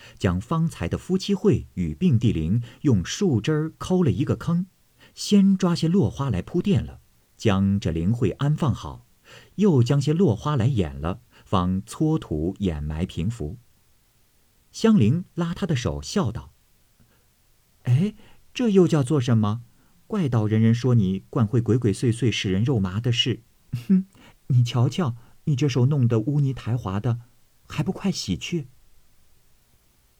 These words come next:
宝玉笑着，方起身走了去洗手，香菱也自走开。二人已走远了数步，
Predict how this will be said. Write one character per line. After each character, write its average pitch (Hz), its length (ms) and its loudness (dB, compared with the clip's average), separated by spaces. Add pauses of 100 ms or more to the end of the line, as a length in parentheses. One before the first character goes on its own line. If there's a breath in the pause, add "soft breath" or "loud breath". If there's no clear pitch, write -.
(240)
宝 82 220 -4
玉 85 120 -4
笑 139 360 -2
着， - 240 -14 (220 loud breath)
方 104 300 4
起 110 220 -4
身 95 180 0
走 78 200 -4
了 78 80 -8
去 95 180 -4
洗 85 260 -4
手， 101 240 -6 (560)
香 214 360 2
菱 117 320 2 (100)
也 80 240 -4
自 120 220 -2
走 73 200 -6
开。 - 300 -12 (1160)
二 202 200 2
人 107 380 2
已 98 180 0
走 107 240 -2
远 104 160 0
了 76 100 -10
数 165 280 -4
步， 170 220 -6